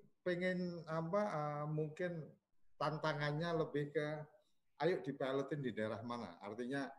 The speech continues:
supaya nanti, eh, kita, tim T V Desa, komunikasi dengan para pihak juga,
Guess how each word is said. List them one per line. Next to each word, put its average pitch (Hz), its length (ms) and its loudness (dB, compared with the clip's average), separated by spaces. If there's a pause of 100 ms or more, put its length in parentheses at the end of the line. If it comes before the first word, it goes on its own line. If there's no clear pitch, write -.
(160)
supaya 147 480 4
nanti, 151 400 0
eh, 123 800 -4
kita, 143 560 -2 (320)
tim 139 240 -2
T 139 80 -2
V 131 160 -2
Desa, 117 720 -2
komunikasi 117 580 -2
dengan 107 300 -4
para 107 240 -2
pihak 123 260 -2
juga, 110 300 -2